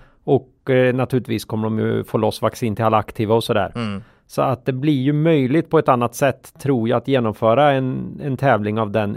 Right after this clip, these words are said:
Speaker 1: digniteten.
Speaker 2: Ja.
Speaker 1: Eh,
Speaker 2: Nej, jag hopp-
Speaker 1: O S, O S svårare kanske, jag vet inte, det är sån jäkla jätteapparat
Speaker 2: Och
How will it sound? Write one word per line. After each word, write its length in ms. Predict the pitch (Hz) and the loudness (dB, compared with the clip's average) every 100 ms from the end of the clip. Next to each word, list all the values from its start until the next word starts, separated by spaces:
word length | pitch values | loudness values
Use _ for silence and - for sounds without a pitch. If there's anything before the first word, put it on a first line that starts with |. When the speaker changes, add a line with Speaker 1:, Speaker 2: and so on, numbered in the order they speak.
| - | -8
Speaker 1:
digniteten. 1040 | 120 120 110 110 107 131 101 - - 156 | -4 -2 -2 -4 -4 -4 -4 -2 0 2
Speaker 2:
Ja. 220 | 107 - _ _ _ _ _ _ _ _ 127 | 2 -2 _ _ _ _ _ _ _ _ 0
Speaker 1:
Eh, 560 | 117 113 110 110 110 113 - _ _ _ _ | 2 2 2 0 -4 -6 -14 _ _ _ _
Speaker 2:
Nej, 320 | - 180 143 202 | -20 -2 2 6
jag 120 | 233 | 8
hopp- 140 | 240 | 8
Speaker 1:
O 120 | 202 214 | 10 8
S, 240 | - - | 6 0
O 200 | 226 208 | 0 4
S 460 | 208 - - - - | 4 2 -8 -16 -12
svårare 600 | 170 202 180 151 147 170 | -2 0 4 4 4 2
kanske, 340 | 170 180 131 160 | 0 -2 0 2
jag 100 | 160 | 2
vet 280 | 165 135 | 2 0
inte, 180 | 156 147 | -2 -2
det 200 | 147 156 | -2 0
är 120 | 151 143 | 0 0
sån 420 | - 147 143 131 _ _ 240 | -4 -6 -6 -10 _ _ -20
jäkla 840 | - 180 202 208 - - - 185 175 | -20 -8 -6 -6 -12 -14 -4 0 0
jätteapparat 1080 | 160 180 147 - 165 135 - 147 175 | 0 -2 -4 -4 -4 -2 0 2 4
Speaker 2:
Och 60 | 151 | 2